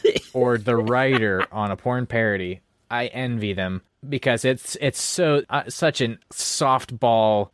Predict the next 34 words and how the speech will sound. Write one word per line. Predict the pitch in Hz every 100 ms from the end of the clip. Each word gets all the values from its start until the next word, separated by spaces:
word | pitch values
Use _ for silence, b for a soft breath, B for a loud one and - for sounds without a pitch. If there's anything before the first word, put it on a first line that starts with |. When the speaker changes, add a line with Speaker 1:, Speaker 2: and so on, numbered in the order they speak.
| -
Speaker 2:
turned | 139 135 123
this | 120 117
movie | 120 113 113
into, | 113 107
like, | 104 104
a | 95 -
sixth | - 156 - -
grader's | 131 127 117 113 92
dream | 92 110 113 117 117 110
name. | 98 92 90 90 - -
So | - 120
many | 110 104
good | 98 101
puns. | - 95 90 90 - _
Speaker 1:
It's | 180 190 -
basically, | 131 170 247 262 233 190 170 -
so | -
I | 151 175
have | 226 151
this | 110 -
problem | - 87 82 87 87
when | - 104 98 87
I | 110
go | 123 131
to | - 165
the |
grocery | 131 110 90 - 78
store | - - - 76 - -
and | 104 - -
I | 107 135
see | - 139 127
something | - 117 110 85 87 92
that | 101 90 80
seems | - - 113 110 104 -